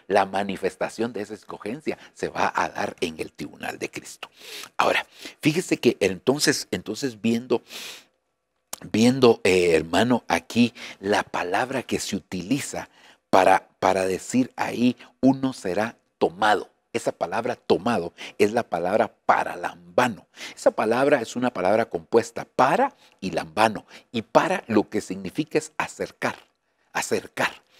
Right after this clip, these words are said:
Eh, eh, y, y, y entonces, eh, hermano, cuando nosotros vemos eso, ¿para qué es acercado alguien? Mire, por lo menos dice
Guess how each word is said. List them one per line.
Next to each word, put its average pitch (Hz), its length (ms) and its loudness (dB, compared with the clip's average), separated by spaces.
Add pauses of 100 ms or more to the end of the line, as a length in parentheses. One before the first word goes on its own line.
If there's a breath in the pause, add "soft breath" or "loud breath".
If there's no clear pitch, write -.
(400 loud breath)
Eh, 101 380 6
eh, 95 400 2
y, 156 280 -2
y, 101 380 -2 (380 loud breath)
y 107 240 4
entonces, 117 600 4
eh, 92 300 4
hermano, 104 580 0 (160)
cuando 95 280 2
nosotros 110 420 0
vemos 120 420 0
eso, 113 320 -2 (240 soft breath)
¿para 101 300 -2
qué 180 360 -8
es - 120 -6
acercado - 640 -6
alguien? 202 300 0 (240 loud breath)
Mire, 117 200 4
por 85 220 -4
lo 90 80 2
menos 110 320 -2
dice 110 320 0